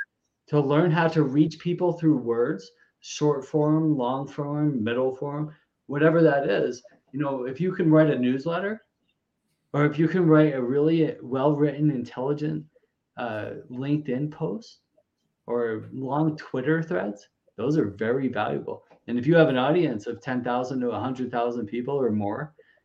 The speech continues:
now you have a business. You have a captive audience that you can take from that platform onto your website. And from your website,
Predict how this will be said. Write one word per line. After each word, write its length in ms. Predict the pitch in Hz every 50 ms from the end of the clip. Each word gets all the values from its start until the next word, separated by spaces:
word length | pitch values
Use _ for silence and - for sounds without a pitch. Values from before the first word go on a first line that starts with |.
| _ -
now 140 | - 117 165
you 160 | 202 214 180
have 160 | 127 123 120
a 60 | 120 113
business. 680 | 104 110 123 156 - - - - - - - _ _ _ _ _ _ _ _ _ _ -
You 100 | 131 139
have 160 | 143 147 131
a 60 | 123
captive 600 | 123 - - - 135 156 185 - - 170 - -
audience 480 | 120 127 156 190 196 156 107 101 - -
that 140 | 113 113
you 140 | 117 131 135
can 280 | - - 139 113 107 - - _ _ _ _
take 320 | - - 175 180 165 156
from 440 | - - - - 151 147 156 165 165
that 280 | 160 147 139 127 107 -
platform 800 | - - 127 120 123 120 - - 160 160 175 190 208 208 - _ _ _ _ _ -
onto 340 | 113 135 160 160 - 185
your 200 | 170 151 139 127
website. 640 | 120 120 120 - - - - 185 196 214 220 - -
And 120 | 123 123 120
from 180 | 147 139 139
your 160 | 135 131 120
website, 560 | 110 131 151 - - - 160 143 123 120 117